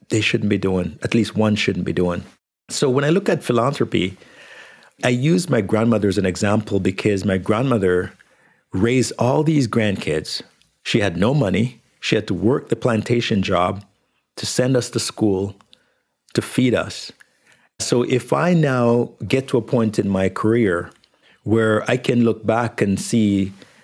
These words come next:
how can I help all those people along and let them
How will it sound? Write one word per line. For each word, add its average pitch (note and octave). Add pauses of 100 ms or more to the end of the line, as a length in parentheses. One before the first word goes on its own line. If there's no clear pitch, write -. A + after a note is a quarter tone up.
(160)
how D#3+
can D#3
I B2+
help B2+
all A2+
those G#2+
people G#2
along F#2+
and F2+ (480)
let C3
them A#2+